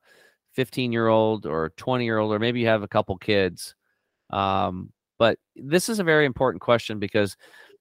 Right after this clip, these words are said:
when I started thinking about this, it's kinda like that old adage when you're on a plane flight and they're giving you directions. If the plane goes down, put on your mask first, then your child, 'cause if you try to put on theirs and you pass out, you both die,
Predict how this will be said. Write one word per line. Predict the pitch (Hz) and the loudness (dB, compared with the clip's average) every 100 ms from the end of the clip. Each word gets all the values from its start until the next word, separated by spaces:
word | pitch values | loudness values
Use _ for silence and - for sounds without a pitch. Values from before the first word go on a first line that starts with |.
| _ - | _ -4
when | 123 127 - | 0 0 0
I | 131 | 0
started | - 180 170 | 4 4 4
thinking | 151 147 131 | 2 2 4
about | 113 104 | 4 4
this, | 110 107 - | 2 0 -2
it's | 123 | -6
kinda | - 156 151 | 0 2 4
like | 139 120 | 4 4
that | 120 | 4
old | 120 117 | 4 4
adage | 113 117 113 | 2 2 -2
when | 110 | -4
you're | 113 | -2
on | 107 | -4
a | - _ | -6 _
plane | - 110 110 | -4 -2 -2
flight | - 107 107 | 0 2 2
and | 85 | 0
they're | 101 | -4
giving | 104 101 | -4 -4
you | 95 | -2
directions. | 98 95 - 98 | 0 0 -4 -8
If | 98 | -8
the | 90 | -6
plane | - 143 151 | -2 0 0
goes | 156 | -2
down, | 127 117 113 | 0 -2 0
put | 117 | 0
on | 117 113 | 0 0
your | 135 | 0
mask | 151 143 143 | 2 2 0
first, | - 117 107 | 0 -2 -2
then | 107 110 | -4 -4
your | |
child, | 101 123 117 107 | 0 4 4 4
'cause | - 101 | -2 -8
if | 104 | -8
you | |
try | - 120 | 0 0
to | |
put | 107 110 | 2 0
on | 107 | 0
theirs | 107 120 104 | 2 0 -2
and | 92 | -6
you | 104 | -4
pass | 113 95 92 | 2 2 2
out, | 98 - | 0 2
you | |
both | 92 90 - | 0 0 0
die, | - - | -6 -8